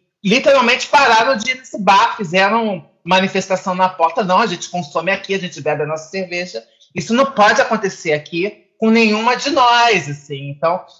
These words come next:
e, e, esse senso de consciência, ah, é importante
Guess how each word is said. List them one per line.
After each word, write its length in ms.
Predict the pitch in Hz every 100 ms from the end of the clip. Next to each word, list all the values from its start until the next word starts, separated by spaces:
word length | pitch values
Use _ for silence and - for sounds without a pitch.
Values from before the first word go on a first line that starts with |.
| _ _ -
e, 140 | 165
e, 300 | 180 - 143
esse 260 | 151 - 165
senso 400 | - 214 269 208
de 120 | 202
consciência, 1500 | - 196 196 - 180 160 180 220 247 226 - 151 123 110 90 _ _ _ _ _ _ -
ah, 360 | - 156 151 151
é 260 | 139 151 156
importante 1400 | 151 190 185 - - 170 185 196 - - 208 214 208